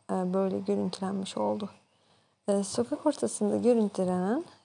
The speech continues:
Kerem Bürsin, e, sıcak, e, yaz aylarında muhteşem performanslar göstererek, eğlenceli görüntülerle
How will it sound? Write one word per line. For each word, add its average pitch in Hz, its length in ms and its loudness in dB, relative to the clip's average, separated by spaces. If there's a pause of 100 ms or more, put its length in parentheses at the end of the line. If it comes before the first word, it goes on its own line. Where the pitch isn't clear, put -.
(120)
Kerem 196 440 2
Bürsin, 247 460 0 (760)
e, 180 420 2
sıcak, 240 420 0 (560)
e, 185 300 0 (400)
yaz 220 180 0
aylarında 196 720 2 (580)
muhteşem 294 680 2
performanslar 226 960 2
göstererek, 202 920 -2 (140)
eğlenceli 202 640 2
görüntülerle 214 880 2